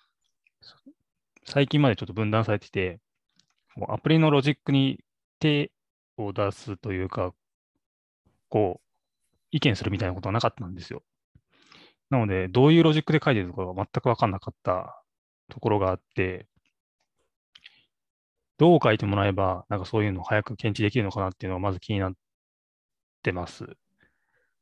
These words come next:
というところで、そのエラーの検知を、なんかその書き方によって検知できるできないみたいな話がさっきちらっとあったかなと思うんですけど、どうやって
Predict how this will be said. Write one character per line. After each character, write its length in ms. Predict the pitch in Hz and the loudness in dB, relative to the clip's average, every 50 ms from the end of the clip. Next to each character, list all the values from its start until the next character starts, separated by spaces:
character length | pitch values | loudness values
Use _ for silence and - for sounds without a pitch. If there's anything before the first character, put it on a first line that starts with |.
| _ _ _ _ _ _ _ _ _ _ _ _ _ _ _ _ _ | _ _ _ _ _ _ _ _ _ _ _ _ _ _ _ _ _
と 100 | - - | -2 0
い 80 | 120 123 | 2 2
う 40 | 120 | 2
と 100 | 123 - | 2 2
こ 100 | - 135 | 2 2
ろ 120 | 127 117 | 2 2
で、 400 | 95 110 95 90 90 87 80 - _ _ _ _ _ _ _ _ _ _ _ _ _ _ _ _ _ _ _ _ _ _ _ | 0 0 -2 -2 -4 -6 -8 -14 _ _ _ _ _ _ _ _ _ _ _ _ _ _ _ _ _ _ _ _ _ _ _
そ 80 | - 127 | -6 -6
の 100 | 107 - - | -6 -2 0
エ 80 | - 123 | 2 4
ラ 120 | 139 160 | 6 6
ー 20 | |
の 100 | 180 185 | 6 4
検 260 | - - 175 143 117 - | 4 4 2 2 2 0
知 280 | - 92 90 90 110 _ _ _ _ _ _ _ _ _ _ _ _ _ _ _ _ _ _ _ _ _ - - | -4 -6 -6 -8 -12 _ _ _ _ _ _ _ _ _ _ _ _ _ _ _ _ _ _ _ _ _ -10 -4
を、 300 | - 123 107 95 87 - _ _ _ _ _ _ _ _ _ _ _ _ _ _ _ _ _ | 0 2 2 2 0 -4 _ _ _ _ _ _ _ _ _ _ _ _ _ _ _ _ _
な 80 | - 110 | -4 -4
ん 20 | 95 | -4
か 60 | 95 | -4
そ 100 | - 98 | -6 -6
の 80 | 98 - | -4 -4
書 80 | - 127 | -4 -2
き 40 | - | 0
方 180 | - 180 - | 0 2 4
に 80 | 160 151 | 6 4
よ 60 | 143 | 4
っ 40 | - | 2
て 440 | _ - - 131 127 123 - 151 - _ _ _ _ | _ 0 2 2 2 2 0 -4 -12 _ _ _ _
検 180 | - 160 143 - | -4 -4 -4 -2
知 60 | - | -2
で 80 | 107 101 | -2 -2
き 80 | - | 0
る 40 | 110 | 0
で 100 | 98 92 | -2 -2
き 60 | - | -2
な 60 | 117 92 | -2 -4
い 20 | |
み 80 | 92 92 | -4 -6
た 40 | |
い 40 | 85 | -6
な 20 | 80 | -6
話 220 | 98 95 - 104 | -6 -6 -4 -4
が 80 | 95 92 | -4 -4
さ 100 | - 107 | -6 -8
っ 40 | |
き 140 | - - 110 | -10 -10 -12
ち 120 | - - - | -4 0 0
ら 80 | 107 | 0
っ 40 | - | 0
と 60 | - | 0
あ 40 | 107 | -4
っ 20 | |
た 80 | - - | -2 -2
か 60 | 101 | -4
な 80 | 95 90 | -4 -4
と 60 | - | -4
思 80 | 113 107 | -8 -10
う 20 | |
ん 20 | 104 | -10
で 40 | - | -10
す 60 | - | -8
け 120 | - 104 | -6 -4
ど、 260 | 98 95 90 87 - _ _ _ _ _ _ _ _ _ _ _ _ _ _ - | -2 -2 -4 -4 -8 _ _ _ _ _ _ _ _ _ _ _ _ _ _ 0
ど 300 | 123 117 123 127 127 131 | 2 4 4 6 6 6
う 40 | 131 | 6
や 120 | 127 131 | 4 4
っ 80 | - _ | 2 _
て 340 | - 123 117 113 - - | 0 2 2 2 0 -4